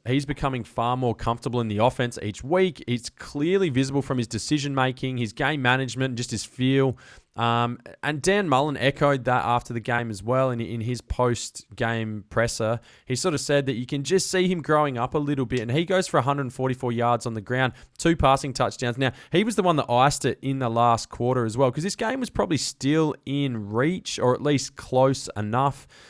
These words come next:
um, going into the last quarter, but a seventy-five yard bomb and then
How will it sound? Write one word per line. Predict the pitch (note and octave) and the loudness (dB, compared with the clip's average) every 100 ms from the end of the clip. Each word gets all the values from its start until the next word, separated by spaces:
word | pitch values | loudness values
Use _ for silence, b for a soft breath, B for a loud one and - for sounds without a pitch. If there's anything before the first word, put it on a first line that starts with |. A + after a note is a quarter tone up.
| B - | B -2
um, | A#2 A#2 | -2 0
going | A2 B2+ B2 | 2 2 2
into | C3+ C3+ C3 | -2 -2 0
the | |
last | C3+ B2+ - | 2 2 0
quarter, | C3+ C3+ | -2 0
but | B2 A2+ | 2 0
a | |
seventy-five | - C#3+ C3+ B2 B2 A#2+ | 2 0 0 -2 0 0
yard | A2+ A2+ G2+ | 0 -2 -2
bomb | A2+ A2+ A2 | -2 -2 -2
and | G#2+ | -4
then | A2 | -6